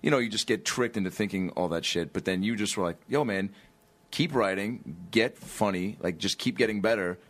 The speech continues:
and the other shit will just happen when it's supposed to happen." And, like, no joke, man, like, people talk about just, like, you know, you get, you, and you, you know, you get pieces of advice like that, and you can take it or leave it, but, like, dude, it was, like, I quote that, like, to other people, uh, younger comics that are, that I see in the same boat,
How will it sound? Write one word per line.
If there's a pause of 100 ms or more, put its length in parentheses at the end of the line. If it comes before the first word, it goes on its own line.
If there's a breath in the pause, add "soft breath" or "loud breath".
(140 loud breath)
and
the
other
shit
will
just
happen
when
it's
supposed
to
happen."
And,
like,
no
joke,
man,
like,
people
talk
about
just,
like, (440 loud breath)
you
know,
you
get,
you,
and
you,
you
know,
you
get
pieces
of
advice
like
that,
and
you
can
take
it
or
leave
it,
but,
like,
dude,
it
was,
like, (160)
I
quote
that,
like, (440 loud breath)
to
other
people,
uh,
younger
comics
that
are,
that
I
see
in
the
same
boat,